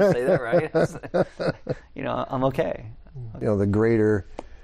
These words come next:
Speaker 2: acceptance over my biggest rejection, um, I, I really do believe that we play a huge role in each other's lives in that regard. I think, was it Proverbs twenty-seven talks about affirmation should come from another, not,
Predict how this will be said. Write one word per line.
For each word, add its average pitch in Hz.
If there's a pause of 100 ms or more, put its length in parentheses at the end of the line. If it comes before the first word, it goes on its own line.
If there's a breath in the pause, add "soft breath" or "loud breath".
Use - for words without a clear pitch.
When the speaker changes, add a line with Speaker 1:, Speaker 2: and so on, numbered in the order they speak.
(160 loud breath)
Speaker 2:
acceptance 120
over 107
my 101
biggest 101 (220)
rejection, 101 (560 loud breath)
um, 101 (460)
I, 104
I 113
really 135
do 117
believe 107
that 98 (280)
we 117
play 104
a -
huge 110
role 98
in 95
each 92
other's 98
lives 107
in 101
that 101
regard. 98
I 117
think, -
was 120
it -
Proverbs 107
twenty-seven 107
talks 104
about 101 (160)
affirmation 110
should 104
come 110
from 113
another, 104
not, 101